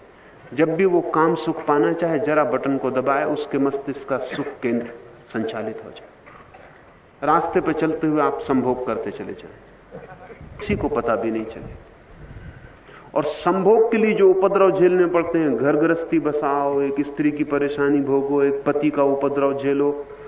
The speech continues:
वो कुछ भी नहीं। आप पूरी तरह मालिक हो जाते। ठीक ऐसे ही दुख के केंद्र भी मस्तिष्क में है। स्किनर कहता है, वो काट के अलग किए जा सकते हैं,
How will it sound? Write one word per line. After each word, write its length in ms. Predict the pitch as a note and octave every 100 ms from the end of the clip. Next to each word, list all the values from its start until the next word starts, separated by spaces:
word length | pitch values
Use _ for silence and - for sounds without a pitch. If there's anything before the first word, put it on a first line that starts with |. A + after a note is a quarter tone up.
| -
वो 80 | D3+
कुछ 300 | - F3 -
भी 120 | G#2
नहीं। 180 | F2+ - - - - - - - - - - - - - -
आप 280 | D3 E3 -
पूरी 180 | F3 F3
तरह 240 | - C#3
मालिक 460 | C3 B2+ C3 C3+ -
हो 160 | - F2+
जाते। 340 | - - - - - - - - - - _ - - - - - - - - - - - - - - - - - - - - -
ठीक 400 | - A#3 A#3 -
ऐसे 300 | F#3+ F#3 G#3
ही 140 | F3+
दुख 360 | D#3+ - F3 -
के 100 | E3+
केंद्र 380 | - E3+ F3 E3
भी 160 | E3
मस्तिष्क 520 | D#3+ D3+ - D#3+ -
में 120 | D3+ C3
है। 460 | B2+ - - -
स्किनर 420 | E3+ - A3 A3
कहता 240 | G3 F#3 G3+
है, 60 |
वो 120 | F#3+ E3+
काट 480 | - - D3+ D3+
के 80 | E3
अलग 280 | B2 C3+ -
किए 220 | C3 A2+
जा 140 | G#2+ G2+
सकते 360 | - -
हैं, 60 | -